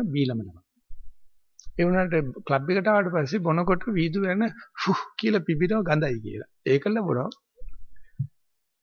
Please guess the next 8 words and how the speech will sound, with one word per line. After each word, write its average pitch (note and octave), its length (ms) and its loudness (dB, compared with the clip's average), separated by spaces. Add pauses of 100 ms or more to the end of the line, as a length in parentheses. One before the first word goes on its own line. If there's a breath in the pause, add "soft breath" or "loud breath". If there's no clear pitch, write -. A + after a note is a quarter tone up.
(960)
පටන් D#3 300 2
ගන්නකොට G#3 380 0 (220)
ඕනෙම A3+ 400 4
දෙයක F3 320 0
තියෙනවා D#3+ 440 -2
ඒ G#3+ 160 2
පැංගිරි F3 360 0
ගතිය. A#2 320 -4